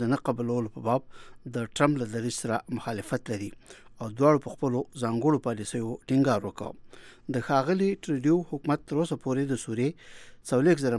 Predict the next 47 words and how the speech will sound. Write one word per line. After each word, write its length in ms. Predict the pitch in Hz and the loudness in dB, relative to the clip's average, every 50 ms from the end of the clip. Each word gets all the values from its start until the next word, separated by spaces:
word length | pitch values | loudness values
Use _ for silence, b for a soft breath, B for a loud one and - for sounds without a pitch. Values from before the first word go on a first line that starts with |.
| 113 | 0
مهاجرینو 440 | 107 110 117 107 120 117 123 120 113 | -2 -2 -2 -2 0 2 2 0 0
ته 80 | - 120 - | -2 -4 -6
په 40 | - - | -8 -6
خپله 180 | - 117 104 - | -6 -6 -6 -4
خاوره 200 | - 131 120 113 107 - | -2 -2 -2 -2 -4 -8
کې 120 | - - | -10 -8
پناه 200 | 113 110 123 139 147 | -4 0 0 2 2
ورکړې 320 | 135 110 - - 104 104 101 117 | 0 -2 -2 -4 -6 -4 -4 -4
ده، 60 | 127 - B B B B B B B B | -6 -6 B B B B B B B B
خو 120 | - - 113 | -14 -10 -8
د 20 | 113 117 120 | -4 -2 0
دې 80 | 127 120 113 | 0 0 0
برعکس 300 | 113 110 135 131 - - - | 0 0 0 0 0 -2 -4
ښاغلي، 340 | 143 113 107 117 127 127 135 - B B B B B B B - - | -2 -2 0 0 0 0 -2 -4 B B B B B B B -6 -2
ښاغلي 320 | 143 120 113 117 107 104 - - | 0 0 0 0 -2 -4 -4 -2
ټرمپ 240 | - 139 160 151 - 160 | 0 0 0 0 2 2
په 40 | 139 131 | 2 4
امریکا 280 | 127 120 - - 139 143 - | 2 2 2 2 0 0 0
کې 80 | 160 147 131 | -2 -2 -2
د 20 | 127 - | -2 -4
سوریې 280 | - 131 117 117 135 151 139 143 | -4 -6 -2 2 2 2 2 2
د 20 | 127 240 | 0 0
مهاجرو 420 | 104 - 117 104 107 123 127 147 156 156 B B B B B B B - | 0 -2 -4 -2 0 2 2 2 2 0 B B B B B B B -4
د 120 | 120 117 | -2 0
ځای 100 | 131 139 131 - | 2 0 0 0
په 40 | 117 107 | -2 -2
ځای 120 | 120 113 107 - | -2 -2 -2 -2
کولو 240 | 117 117 127 139 131 - | -2 0 0 0 -2 -4
سره 200 | 139 117 131 - | -4 -4 -4 -6
سخت 140 | 135 - - 120 | -6 -2 -2 -2
مخالفت 480 | 104 - - - 104 107 - - 156 - - - | -2 -2 -6 -8 -8 -8 -4 -4 -4 -4 -2 -4
څرګند 280 | 139 120 110 107 104 - - | -4 -4 -4 -6 -8 -6 -4
کړی 160 | 101 113 135 147 B B B B B B B B - | -4 -4 -4 -4 B B B B B B B B -6
او 60 | 113 113 107 | -6 -4 -4
د 40 | 117 110 113 | -4 -4 -2
یوه 160 | 117 131 143 160 - 135 | 2 2 2 2 0 -4
اجراییه 400 | 117 120 123 117 117 131 160 151 - | -4 -2 -2 -2 0 0 0 0 -2
فرمان 320 | 143 123 127 127 135 135 143 139 123 | -4 -2 0 2 2 2 2 0 0
له 60 | 117 117 | 0 0
لارې 200 | 123 131 127 139 131 - | 2 2 0 -2 -4 -4
چې 60 | 143 | -6
د 60 | 127 113 - | -8 -6 -4
جنوري 360 | 117 104 104 110 113 123 127 - - | -4 -2 -2 -2 0 -2 -2 -2 -4
په 60 | 147 123 120 | -4 -4 -4
ویشتمه 400 | 113 - - - 151 156 143 - - | -6 -8 -6 0 0 2 2 0 -2
صادر 240 | 117 104 95 101 117 - | -6 -6 -6 -8 -10 -6
کړو 180 | - 127 127 | -4 -2 -2